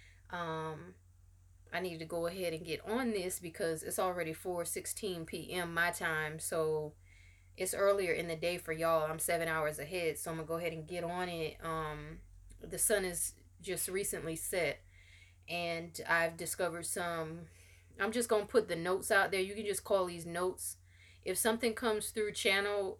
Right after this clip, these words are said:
um, while we're on air, or while, rather, <laughs> while I'm on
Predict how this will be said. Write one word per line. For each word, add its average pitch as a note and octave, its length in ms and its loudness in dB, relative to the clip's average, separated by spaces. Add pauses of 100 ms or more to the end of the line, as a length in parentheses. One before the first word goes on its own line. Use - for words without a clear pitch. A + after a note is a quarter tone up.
(140)
um, E3 500 4
while E3+ 400 4
we're F3 200 0
on F3 260 0
air, F#3 560 2 (300)
or E3 100 4
while, E3+ 300 4
rather, E3 380 2
<laughs> A#3 400 2
while F#3+ 260 6
I'm F#3 160 2
on E3+ 340 -2